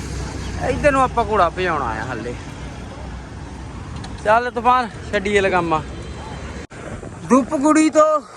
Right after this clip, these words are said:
ਆਪਣੇ ਦੋ ਰੋਡ ਜਾਂਦੇ ਸੀਗੇ, ਇੱਕ ਤਾਂ ਮੇਨ ਹਾਈਵੇ ਜਿਹੜਾ ਜਾਂਦਾ ਹੀ ਆ ਗੁਹਾਟੀ ਵੱਲ ਨੂੰ, ਤੇ ਇੱਕ ਆਹ ਰੋਡ ਸੀ, ਆਪਾਂ ਦੇਖਿਆ ਮਾੜਾ ਜਿਹਾ ਮੈਪ ਮੂਪ ਤੇ, ਤੇ ਪਿੰਡਾਂ ਜਿਹਾਂ ਵਿੱਚ ਦੀ ਸੀਗਾ। ਮੈਂ ਕਿਹਾ ਚਲੋ ਮੇਨ ਹਾਈਵੇ ਦਾ ਬਹੁਤ ਘੋੜਾ ਭਜਾ ਲਿਆ,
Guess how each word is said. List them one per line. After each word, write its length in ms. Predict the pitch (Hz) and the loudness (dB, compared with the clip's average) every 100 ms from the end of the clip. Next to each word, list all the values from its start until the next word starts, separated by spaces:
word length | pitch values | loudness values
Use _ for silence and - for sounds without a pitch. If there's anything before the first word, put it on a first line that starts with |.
| 240 | 0
ਆਪਣੇ 360 | 254 - 294 285 | 0 0 0 0
ਦੋ 260 | 269 269 | 2 4
ਰੋਡ 240 | 269 269 269 | 6 4 4
ਜਾਂਦੇ 340 | 254 208 180 | 0 -4 -4
ਸੀਗੇ, 280 | 180 220 226 - - _ _ _ _ _ - | -6 -2 -4 -4 -20 _ _ _ _ _ -10
ਇੱਕ 240 | 233 254 | -8 -6
ਤਾਂ 140 | 254 269 | -4 -4
ਮੇਨ 200 | 254 254 | -4 -2
ਹਾਈਵੇ 300 | 240 233 247 | -2 0 0
ਜਿਹੜਾ 200 | 254 254 | 0 0
ਜਾਂਦਾ 340 | 226 202 208 | -2 0 -2
ਹੀ 140 | 208 208 | 0 0
ਆ 100 | 196 - - _ - | -2 -8 -20 _ -6
ਗੁਹਾਟੀ 360 | 220 214 185 180 | -2 -2 -4 -4
ਵੱਲ 140 | 185 | -2
ਨੂੰ, 140 | 202 180 _ _ _ _ - | -4 -6 _ _ _ _ -4
ਤੇ 60 | 233 | -2
ਇੱਕ 160 | 254 262 | 0 4
ਆਹ 160 | 277 | 4
ਰੋਡ 220 | 294 269 240 | 2 -6 -2
ਸੀ, 120 | 226 | 0
ਆਪਾਂ 240 | 214 240 208 - - 185 | 2 0 0 -8 -14 -6
ਦੇਖਿਆ 340 | 202 - 220 | -4 0 0
ਮਾੜਾ 220 | 214 208 | 0 0
ਜਿਹਾ 180 | 214 220 - _ _ _ _ _ _ 196 | 0 0 -4 _ _ _ _ _ _ -6
ਮੈਪ 240 | 208 208 | -4 -2
ਮੂਪ 260 | 208 220 196 | -2 -6 0
ਤੇ, 140 | 226 190 - - - - | 0 0 -6 -20 -16 -4
ਤੇ 100 | 240 | -4
ਪਿੰਡਾਂ 420 | - 220 208 202 | -2 0 2 2
ਜਿਹਾਂ 200 | 208 240 | 0 0
ਵਿੱਚ 200 | 233 196 | -2 -4
ਦੀ 140 | 190 160 | -8 -8
ਸੀਗਾ। 240 | 135 143 - - - - - - - | -6 -10 -10 -20 -20 -20 -20 -20 -12
ਮੈਂ 100 | 214 | -4
ਕਿਹਾ 160 | 262 277 | 0 2
ਚਲੋ 200 | 262 262 | 2 2
ਮੇਨ 240 | 233 233 | 2 2
ਹਾਈਵੇ 320 | 240 233 240 | 0 0 0
ਦਾ 120 | 240 233 | 0 -2
ਬਹੁਤ 280 | 208 240 | -2 -2
ਘੋੜਾ 180 | 240 226 | 0 0
ਭਜਾ 280 | 214 233 226 | 0 -2 -2
ਲਿਆ, 220 | 202 185 | -2 -8